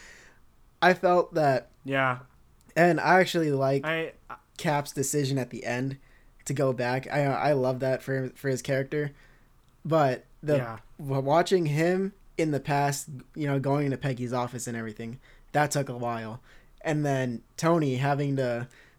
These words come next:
Speaker 1: talk to his dad, it, and even though it felt like we had already gotten closure on this, on that part of Tony's story, I didn't know, like, why we had to get more of it.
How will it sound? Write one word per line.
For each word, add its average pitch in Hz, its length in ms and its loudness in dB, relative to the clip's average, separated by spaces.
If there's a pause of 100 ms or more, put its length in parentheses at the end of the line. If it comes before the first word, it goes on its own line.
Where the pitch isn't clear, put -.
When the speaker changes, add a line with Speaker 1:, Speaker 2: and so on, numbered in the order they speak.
(160)
Speaker 1:
talk 147 260 -2
to 160 80 -4
his 120 160 -4
dad, 131 300 -2
it, 123 160 -6 (100)
and 147 160 0
even 165 240 2
though 180 140 2
it 151 100 0
felt 151 240 0
like 131 280 -2 (200)
we 156 120 0
had 160 100 2
already 160 320 2
gotten 143 260 -2
closure 131 640 -4 (400)
on 151 160 0
this, 151 220 -2 (160)
on 147 100 -2
that 135 180 -2
part 147 200 -2
of 120 200 -4
Tony's 143 400 -2
story, 143 360 0
I 135 80 0
didn't 135 160 -2
know, 135 180 -2
like, 131 160 -4
why 127 300 -4
we 139 100 0
had 131 180 -2
to 127 60 -6
get 123 240 -4
more 127 260 -4
of 147 120 -6
it. 160 240 -4